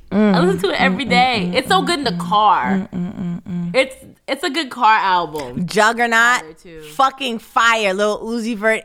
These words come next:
Speaker 1: and Pharrell Williams. Like,
Speaker 2: Mm.
Speaker 1: ugh, I love it.
Speaker 2: I think they gave Wilshire one of the top. I think I, that was New York Times' pick.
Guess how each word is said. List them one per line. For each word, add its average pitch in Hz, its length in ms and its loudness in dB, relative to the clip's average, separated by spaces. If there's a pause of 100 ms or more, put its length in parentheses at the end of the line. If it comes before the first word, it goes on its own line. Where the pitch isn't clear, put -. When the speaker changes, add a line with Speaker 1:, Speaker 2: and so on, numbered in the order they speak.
Speaker 1:
and 262 300 2
Pharrell 285 560 0
Williams. 311 520 -2 (440)
Like, 214 520 0
Speaker 2:
Mm. 156 680 -16 (200)
Speaker 1:
ugh, 208 420 -2 (100)
I 196 100 0
love 202 300 4
it. 170 200 0
Speaker 2:
I 247 120 0
think 370 180 -4
they 349 140 2
gave 277 240 -2
Wilshire 214 640 -4
one 180 260 -8
of 170 80 -14
the 175 80 -8
top. 180 220 -4
I 208 40 0
think 262 200 -6
I, 208 100 -4
that 190 180 -2
was 196 140 -6
New 185 100 -10
York 170 220 -10
Times' 165 500 -8
pick. 120 300 -14